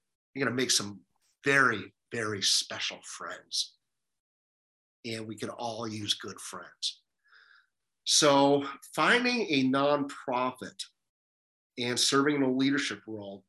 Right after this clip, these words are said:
does many, many things. You could bring your skill set to that organization and help drive that passion that you have. Very gratifying. But you never know what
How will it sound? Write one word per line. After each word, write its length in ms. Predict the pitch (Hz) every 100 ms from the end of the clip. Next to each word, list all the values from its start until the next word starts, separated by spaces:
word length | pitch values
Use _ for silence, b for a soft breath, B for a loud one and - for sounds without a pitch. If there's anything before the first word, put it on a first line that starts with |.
| -
does 300 | 120 117 117
many, 300 | 113 120 113
many 260 | 113 107
things. 520 | 98 - 90 - - -
You 80 | 110
could 160 | 127 -
bring 260 | 131 131
your 240 | 117 139 170
skill 460 | - - 143 131
set 360 | 127 - 120 - _ _ _ -
to 220 | 151 156 156
that 320 | 131 127 - 135
organization 920 | 131 131 120 110 120 123 113 127 127 - B B B B
and 140 | - 98
help 560 | - - 147 147 147
drive 560 | 127 127 127 123 127 120
that 220 | 117 107 -
passion 680 | - - 104 117 - 233 262 - _ _ _ _ _ _ _ 120
that 160 | 123
you 80 | 117
have. 400 | - 117 139 320 - _ _ _ _ -
Very 220 | 160 190
gratifying. 800 | - 180 208 226 - 107 87 98 _ _ _ _ _ _ _ _ _ _ _ _
But 220 | - -
you 80 | 117
never 220 | 151 170
know 440 | 165 175 180 170 - -
what 240 | 127 151